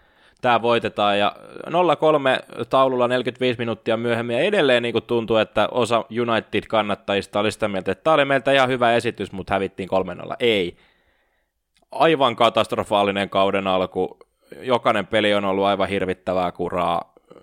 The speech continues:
Joselle kenkä ei, tossa on muita vaihtoehtoja. Ja Jose tietää sen itekin, niin kuin noista reaktioista ton Tottenham pelin jälkeen voitiin ehkä nähdäkin.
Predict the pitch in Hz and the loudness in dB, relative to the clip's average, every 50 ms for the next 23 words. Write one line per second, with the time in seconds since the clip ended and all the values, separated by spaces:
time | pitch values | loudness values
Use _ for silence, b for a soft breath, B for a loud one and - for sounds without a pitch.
0 | - - - 104 107 107 98 107 101 98 - - 104 98 92 85 - 92 92 92 | -20 -10 -4 -2 -2 0 0 0 -2 -2 -2 -2 -4 -4 -4 -4 -2 -2 0 0
1 | 90 92 - - 101 101 101 95 95 90 87 87 87 - - - 85 - - - | -2 -4 -2 -2 -2 0 0 0 0 0 -4 -4 -8 -8 -10 -12 -12 -12 -12 -8
2 | - 92 110 131 123 127 131 107 120 107 - 110 101 - 107 98 92 98 92 92 | -6 -4 0 2 4 4 4 2 2 0 0 0 0 2 0 -2 -2 -2 -8 -8
3 | 87 - 92 - - 98 95 104 107 107 117 120 120 113 - - 120 120 117 110 | -8 -8 -10 -8 -6 -6 -4 -4 -2 -2 0 0 0 0 0 0 0 2 2 2
4 | - - 120 113 107 101 - 110 - - 101 95 - 107 101 - 110 101 98 95 | 0 -2 -2 -2 -2 -2 -2 -6 -6 -6 -6 -2 -2 -2 0 0 0 0 0 0
5 | 90 98 95 95 95 92 95 92 90 - 95 92 92 95 92 90 - 98 92 - | 0 0 0 0 0 0 0 -2 -2 -2 -4 -4 -2 -2 -4 -4 -4 -4 -4 -2
6 | - 110 104 95 92 87 - _ - | -2 -2 -2 -2 -2 -6 -10 _ -20